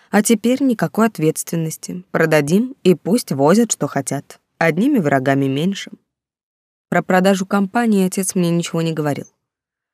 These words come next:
Конечно, не говорил, мы не так давно пришли к такому решению. Компания не приносит прибыль, стоит на месте, конкуренция бешеная.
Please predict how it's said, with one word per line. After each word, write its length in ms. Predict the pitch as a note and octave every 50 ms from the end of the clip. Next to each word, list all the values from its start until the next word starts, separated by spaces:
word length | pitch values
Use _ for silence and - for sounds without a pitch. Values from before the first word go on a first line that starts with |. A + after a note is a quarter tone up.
| _ _ _ _ _ _ _ _
Конечно, 500 | - A#3+ B3 B3+ C4 C4+ C4 - - G#3+
не 140 | G#3 G3 E3+
говорил, 460 | D3 D3+ C#3+ C#3 C#3 C3+ C3+ C3+ C3+
мы 160 | C3+ C#3+ C#3
не 120 | C#3 C#3
так 240 | B2+ - D3 D3 D#3+
давно 280 | D3+ D#3 C#3+ C#3 C#3+ C#3+
пришли 320 | - G#3+ G#3+ - - D#3
к 80 | - -
такому 340 | - C3+ - - C#3 C#3 C#3
решению. 560 | C#3 B2+ - - C3+ B2+ B2 B2+ B2+ C3 - _
Компания 500 | - D3 C#3+ C#3 - D#3 D3+ D#3+ D#3+ D3+
не 120 | D3 D3
приносит 460 | - - D3 C#3+ D3 D3 - - C3+ -
прибыль, 360 | - D3 D#3+ D#3 D3 - _ _ _ _
стоит 320 | - - - D3 C#3+ -
на 100 | C#3+ C#3
месте, 380 | C#3 C#3 C#3+ D#3+ - - - - _ _ _ _ _
конкуренция 680 | - - F3+ F3 - D#3+ D3+ D3 E3 F#3 - - C#3
бешеная. 540 | C3 C3 C3+ C#3 D3 - - E3+ D#3+ D#3 E3